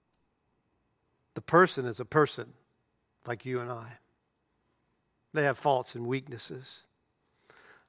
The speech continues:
The position exists under the sovereignty of God. This is what Paul is saying.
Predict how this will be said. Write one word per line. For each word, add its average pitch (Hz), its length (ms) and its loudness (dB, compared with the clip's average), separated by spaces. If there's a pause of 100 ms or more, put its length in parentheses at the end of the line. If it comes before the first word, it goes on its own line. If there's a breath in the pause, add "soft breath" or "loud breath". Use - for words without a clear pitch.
(120)
The 139 100 -2
position 135 760 4
exists 127 580 -4
under 131 240 -4
the 117 100 -6
sovereignty 131 840 -2
of 113 160 -10
God. 113 380 0
This 131 180 -6
is 131 160 -10
what 120 200 -6 (760)
Paul 123 320 -2
is 107 80 -8
saying. 107 380 -10